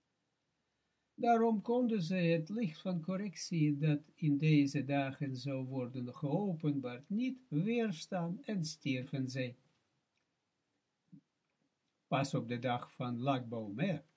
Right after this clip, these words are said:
stopte de epidemie en stopten de discipel-, discipelen, eh, te sterven.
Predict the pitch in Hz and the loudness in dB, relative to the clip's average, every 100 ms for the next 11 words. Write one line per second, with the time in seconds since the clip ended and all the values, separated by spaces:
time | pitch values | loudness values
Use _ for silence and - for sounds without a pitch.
0 | _ _ _ _ _ _ - - 262 175 | _ _ _ _ _ _ -20 -2 2 2
1 | - - 107 - - 135 139 135 123 120 | 0 -8 -8 -12 -2 2 2 0 -4 -2
2 | 131 117 113 110 _ _ _ - 131 120 | -2 -2 -6 -10 _ _ _ -10 -8 -8
3 | - 151 147 - 143 135 127 120 160 - | 0 2 2 0 -2 -2 -4 -8 -10 -14
4 | _ - 113 110 98 - - - 202 - | _ -14 -8 -8 -8 -10 -10 -4 -4 -2
5 | 143 104 120 - - - 196 156 123 120 | -4 -4 -8 -6 -6 -2 -2 0 -4 -4
6 | 113 - _ _ _ _ _ _ _ _ | -6 -10 _ _ _ _ _ _ _ _
7 | _ _ _ _ _ _ 160 151 147 143 | _ _ _ _ _ _ 4 6 8 6
8 | 139 135 _ _ _ _ _ _ _ _ | 2 -4 _ _ _ _ _ _ _ _
9 | _ _ - 127 - - - 185 156 - | _ _ -4 -4 -4 -10 0 2 2 0
10 | - | -20